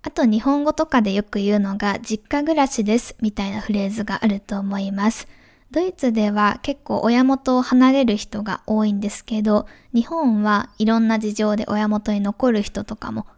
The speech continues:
多いと思います。そういう時に使えるのが、Ich wohne bei meinen Elternっていう表現です。Ich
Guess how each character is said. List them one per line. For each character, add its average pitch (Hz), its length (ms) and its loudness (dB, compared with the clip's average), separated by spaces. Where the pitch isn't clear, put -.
多 202 180 -4
い 196 80 -8
と - 180 -10
思 196 220 -4
い 196 120 -4
ま 196 180 2
す。 - 160 -2
そ 302 120 -4
う 311 40 0
い 320 40 -2
う - 20 -8
時 330 260 -4
に 220 140 4
使 - 320 -6
え 208 60 -2
る 214 100 0
の 202 180 -4
が、 202 300 -4
Ich - 360 -4
wohne 214 640 0
bei 202 260 0
meinen 202 480 -2
Eltern 208 840 0
っ - 20 -10
て 247 180 2
い 240 80 -2
う 226 60 0
表 208 260 -2
現 185 80 -10
で 196 160 -2
す。 - 180 -4
Ich 240 340 0